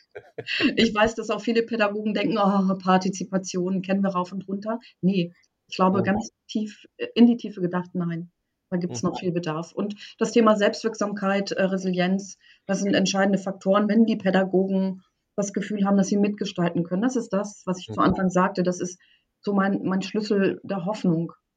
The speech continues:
Speaker 1: dass sie
Speaker 2: Mhm.
Speaker 1: wieder in die Selbstwirksamkeit kommen und nicht ausgeliefert sind. Fühlen sie sich resili-, also einfach stärker. Und das können wir auf die Eltern und auf die Kinder beziehen.
Speaker 2: Mhm. Das finde ich jetzt ganz wunderbar, dass da auch ein anderer Begriff reinkommt,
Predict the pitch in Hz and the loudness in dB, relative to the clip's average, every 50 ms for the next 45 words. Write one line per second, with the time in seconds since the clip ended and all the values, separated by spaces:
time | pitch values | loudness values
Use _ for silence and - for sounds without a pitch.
0 | _ _ _ _ 120 113 180 180 - 190 190 202 196 196 - 185 190 175 185 196 | _ _ _ _ -8 -6 -4 -4 -2 -2 0 2 2 2 2 2 2 2 2 0
1 | 196 - 214 202 - - 170 165 - - 170 170 175 - - 175 175 175 180 190 | 0 -4 -6 -6 -4 -4 -4 -4 -4 -4 -6 -6 -6 -10 -8 -4 -4 -4 -2 -2
2 | 180 175 - - - 180 214 214 - - 180 165 180 175 - 175 170 - - 175 | -4 -4 -4 -2 0 0 0 0 -2 -4 -4 -4 -4 -6 -6 -10 -10 -8 -10 -8
3 | 170 165 175 - _ _ _ _ _ _ _ _ _ _ _ _ _ _ _ _ | -8 -8 -8 -12 _ _ _ _ _ _ _ _ _ _ _ _ _ _ _ _
4 | _ - - - - 208 202 202 190 190 190 185 185 - - - - _ _ _ | _ -20 -16 -6 -4 -2 -2 -2 -2 -2 -4 -4 -4 -4 -10 -10 -14 _ _ _
5 | _ _ _ _ - - 180 170 175 175 156 160 _ _ _ _ _ _ _ - | _ _ _ _ -4 -2 -2 -2 -2 -6 -6 -8 _ _ _ _ _ _ _ -2
6 | - 165 170 165 - - _ _ _ - 180 170 180 - - - 185 170 175 175 | 0 0 0 0 -4 -8 _ _ _ -2 -2 -2 0 -2 0 2 2 2 2 0
7 | - 165 156 156 156 - - - - 180 175 175 - - - - - - - - | -4 -8 -8 -8 -10 -12 -10 -4 -2 -2 -2 -4 -6 -6 -4 -4 -4 -4 -6 -6
8 | - - 185 185 185 180 - - - - - 180 202 196 214 196 190 190 202 202 | -2 0 2 2 2 2 0 -2 -2 2 2 2 4 4 2 0 2 -2 -2 -4
9 | - 226 220 240 247 240 208 175 165 - - - 170 175 180 175 180 - _ _ | -4 -4 0 2 2 2 2 0 -2 -4 -4 -2 0 0 0 -2 -4 -14 _ _
10 | _ _ _ _ _ 107 107 - _ 131 127 _ _ _ _ _ _ _ - - | _ _ _ _ _ -14 -14 -14 _ -20 -20 _ _ _ _ _ _ _ -20 -20
11 | - - - - - - 165 165 143 160 151 - - 165 170 170 156 165 185 180 | -20 -20 -20 -20 2 4 4 4 4 0 0 6 6 4 4 6 2 2 8 8
12 | 170 - 139 127 120 120 120 117 - 131 131 131 131 127 120 147 156 151 139 143 | 8 8 10 8 8 8 6 2 4 2 2 2 2 -2 0 2 2 4 2 2
13 | 123 120 156 156 - - 135 127 120 120 - 135 135 147 151 - | 2 2 -2 -2 0 0 0 0 0 -2 0 -2 -2 -2 -4 -12